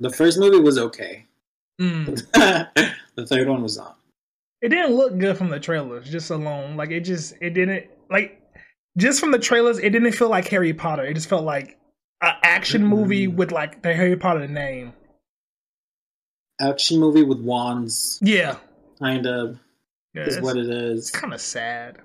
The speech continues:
Speaker 1: And I think it was you, uh, that I was telling, like, when I went to go watch the most recent one, it was just, like,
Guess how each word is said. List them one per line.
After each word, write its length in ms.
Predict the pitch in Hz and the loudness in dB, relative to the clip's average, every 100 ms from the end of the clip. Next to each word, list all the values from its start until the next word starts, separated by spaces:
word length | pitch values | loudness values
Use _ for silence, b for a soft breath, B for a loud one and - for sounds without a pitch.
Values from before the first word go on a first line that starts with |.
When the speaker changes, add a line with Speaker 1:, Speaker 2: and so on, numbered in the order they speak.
| _ _ _ _ _ _ _ _ | _ _ _ _ _ _ _ _
Speaker 1:
And 120 | 135 147 | 0 2
I 40 | |
think 200 | 165 214 | 2 0
it 40 | 277 | 0
was 200 | 214 151 | 2 4
you, 140 | 175 | 6
uh, 180 | 180 147 | 6 2
that 120 | 135 | 2
I 120 | 131 | 0
was 240 | 123 123 - | 0 -4 -8
telling, 460 | - 123 135 151 | -6 -4 -2 -2
like, 320 | 123 123 113 - | -2 -4 -6 -8
when 180 | 123 127 | -6 -6
I 80 | 123 | -6
went 220 | 127 135 | -6 -6
to 100 | 156 | -4
go 180 | 147 139 | 0 0
watch 300 | 123 120 - | 0 -2 -6
the 60 | 127 | -6
most 260 | 123 117 | -6 -6
recent 340 | 123 123 123 120 | -6 -4 -6 -6
one, 260 | 120 117 | -6 -4
it 120 | 117 123 | -4 -2
was 180 | 131 | -2
just, 180 | 120 110 | -2 -4
like, 300 | 113 104 - | -4 -6 -10